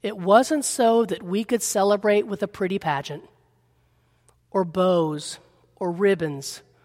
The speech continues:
or packages under the tree. God becoming flesh wasn't just for show. This Christ babe in the manger grew up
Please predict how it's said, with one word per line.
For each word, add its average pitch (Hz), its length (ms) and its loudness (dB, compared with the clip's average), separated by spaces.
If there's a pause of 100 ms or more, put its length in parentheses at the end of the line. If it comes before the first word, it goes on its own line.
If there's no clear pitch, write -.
(300)
or - 120 -8
packages 233 720 0
under 185 280 0
the 156 80 -6
tree. 151 600 -6 (1300)
God 311 500 8
becoming 233 600 0
flesh 220 760 2 (100)
wasn't 240 640 2
just 220 420 0
for - 160 -10
show. 254 560 -2 (1400)
This 233 200 0
Christ 285 960 4
babe 247 460 4
in 202 80 4
the 202 80 4
manger 214 560 4
grew 196 440 2
up 220 360 4